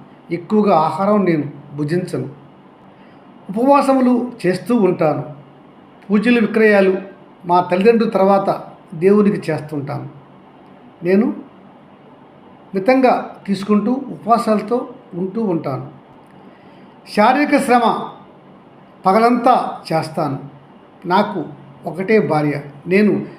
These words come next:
ఏకపత్ని వ్రతాన్ని ఖచ్చితంగా పాటిస్తాను. అందులో కూడా గృహస్థాశ్రమంగా నేను బ్రహ్మచర్యాన్ని కూడా పాటిస్తాను.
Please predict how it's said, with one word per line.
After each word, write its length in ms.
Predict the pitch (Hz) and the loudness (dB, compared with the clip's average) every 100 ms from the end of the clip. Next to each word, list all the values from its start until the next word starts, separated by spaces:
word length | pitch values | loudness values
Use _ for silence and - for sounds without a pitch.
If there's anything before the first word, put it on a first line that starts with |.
| - 180 | -6 2
ఏకపత్ని 680 | 208 240 269 254 226 226 | 4 4 2 2 0 0
వ్రతాన్ని 640 | 226 208 240 240 226 160 - - | 0 4 2 4 0 -2 -4 -2
ఖచ్చితంగా 840 | 196 196 - 254 262 240 190 143 - - - - | -2 0 -2 2 4 4 2 0 -10 -18 -20 -6
పాటిస్తాను. 640 | 165 170 208 - 165 139 135 - - - - - | -4 -2 -4 -2 -2 -2 -6 -16 -20 -20 -20 -6
అందులో 260 | 175 196 233 | -2 4 4
కూడా 400 | 220 240 277 - - - - 208 | 4 4 4 0 -8 -18 -4 0
గృహస్థాశ్రమంగా 1160 | 233 262 262 262 254 262 262 262 254 - - 196 | 2 2 4 4 4 2 2 4 4 2 -2 0
నేను 380 | 220 220 143 - - - - - - - - - - - - - - - 165 | 2 2 0 -6 -16 -20 -20 -20 -20 -20 -20 -20 -20 -20 -20 -20 -20 -18 -2
బ్రహ్మచర్యాన్ని 760 | 175 226 277 269 247 247 233 | 0 2 2 2 4 4 2
కూడా 440 | 226 220 208 - - - - | 2 4 4 2 -4 -14 -6
పాటిస్తాను. 580 | 165 170 - - 160 135 | -4 -4 -6 -6 -4 -4